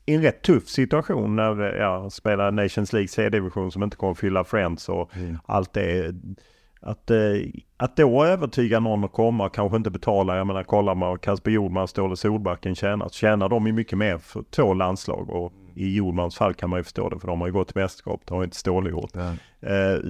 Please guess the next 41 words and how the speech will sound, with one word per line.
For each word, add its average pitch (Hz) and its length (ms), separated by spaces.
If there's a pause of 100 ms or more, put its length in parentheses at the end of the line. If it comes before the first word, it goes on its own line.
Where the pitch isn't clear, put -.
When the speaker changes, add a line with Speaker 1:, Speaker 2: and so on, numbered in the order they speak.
(120)
Speaker 1:
hur, 135 340
hur 143 220
är 135 160
en 135 100
sån, 151 500
jag 131 120
menar, 131 160
du 120 160
som 117 160
är 117 180
både 117 260
agent 110 420
och, 98 280
och 101 100
sportchef 101 680
och 98 80
så, 92 280
att 95 180 (100)
just 113 300
sälja 120 380
in 135 220
någonting 101 500
när 104 100
man 101 320 (500)
till 110 140
lägre 95 360
lön 85 380
och 82 240 (1300)
Speaker 2:
Nej, 71 220 (300)
så 110 120
det 92 180
är 107 60
väl 127 160
en 98 120
del 104 240
av 113 260
att 98 220
folk, 101 260 (180)
alltså... 95 320 (1900)
Samtidigt 101 400
så 101 640